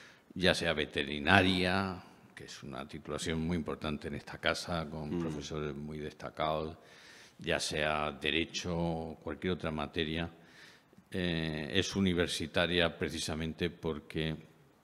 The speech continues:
Speaker 1: hay un nivel de reflexión sobre las cosas que se enseñan
Speaker 2: Ujú.
Speaker 1: que no está, eh, justi-, que no, que no, que no se justifica solo por su capacidad de que los
Speaker 2: Ya.
Speaker 1: chavales, los
Speaker 2: Mm.
Speaker 1: estudiantes, vale.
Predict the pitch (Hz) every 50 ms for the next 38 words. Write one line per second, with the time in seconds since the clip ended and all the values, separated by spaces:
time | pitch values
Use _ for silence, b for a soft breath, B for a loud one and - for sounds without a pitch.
0 | _ _ _ _ _ - - - 95 95 92 95 95 92 90 87 87 85 90 87
1 | 82 80 90 82 87 82 - 87 80 76 - - - 92 90 82 80 78 76 -
2 | 87 78 78 76 76 73 - - - 85 - 87 80 - - 85 78 - 90 82
3 | 82 82 80 - - 101 92 90 90 90 104 104 110 117 - - B B B B
4 | B 90 85 80 76 76 76 78 82 - - - 87 82 82 82 85 85 85 80
5 | 78 - - - 82 80 78 78 80 78 80 80 82 87 90 85 85 85 78 -
6 | - - 90 80 - - - - - - 85 85 92 95 95 87 - - 87 82
7 | 87 92 95 95 95 92 90 - - 92 85 90 98 101 104 104 104 101 B B
8 | B B B B B B B - - - 95 95 95 80 - - - 101 92 -
9 | 104 92 - - - 95 90 90 87 80 80 90 85 78 73 - - - 82 76
10 | 76 76 76 73 - - - 78 - - 80 80 - - 78 76 76 78 76 76
11 | 73 76 76 71 71 71 67 67 65 62 60 60 58 62 - - - - - 73
12 | 69 71 - - 82 - - 73 73 69 67 78 82 76 67 73 80 80 78 73
13 | - 85 76 69 71 71 71 - - - 73 76 71 69